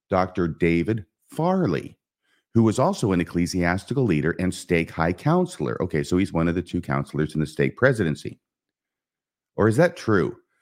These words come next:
Are they using this in a different way? A stake high counselor. In other words, he could be in the high council. Okay. So either in the high council or in the stake presidency. As an esteemed community figure, Farley counted most of the women there as his patients.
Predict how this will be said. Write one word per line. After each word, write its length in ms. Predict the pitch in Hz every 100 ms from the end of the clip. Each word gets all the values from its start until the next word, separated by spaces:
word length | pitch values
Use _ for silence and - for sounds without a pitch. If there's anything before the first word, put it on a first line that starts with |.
| _ -
Are 120 | 101
they 120 | 110
using 400 | 143 127 127 117
this 180 | 104 -
in 60 | 90
a 60 |
different 340 | 80 92 85 73
way? 160 | 65 -
A 80 | 78
stake 360 | - 117 110
high 200 | - 95
counselor. 480 | - 92 92 - 78
In 120 | 92
other 120 | 95
words, 140 | 85 -
he 120 | 107
could 180 | 107 87
be 120 | 82
in 80 | 76
the 60 |
high 200 | 73 76
council. 580 | - 71 65 - - - _ _ _ _ _ _ _ _ _ _ -
Okay. 320 | 82 69 50 _ _ _ _ _ _
So 140 | - 107
either 220 | 113 98
in 80 | 87
the 40 |
high 140 | 87 82
council 460 | 85 73 - 76
or 160 | 69 78
in 60 | 73
the 60 |
stake 280 | - 73 64
presidency. 680 | 73 67 64 64 - - _ _ - - -
As 180 | 104 110
an 60 | 110
esteemed 540 | - 151 170 170 -
community 460 | 104 101 101 87 82
figure, 560 | - 165 71 71 - _ _ _
Farley 320 | 135 170 160
counted 480 | 147 123 117 113 95
most 340 | 101 139 -
of 80 | 113
the 80 | 104
women 340 | 82 78 82
there 260 | 73 71 -
as 200 | 80 78
his 140 | 101
patients. 640 | - 170 208 - 67 -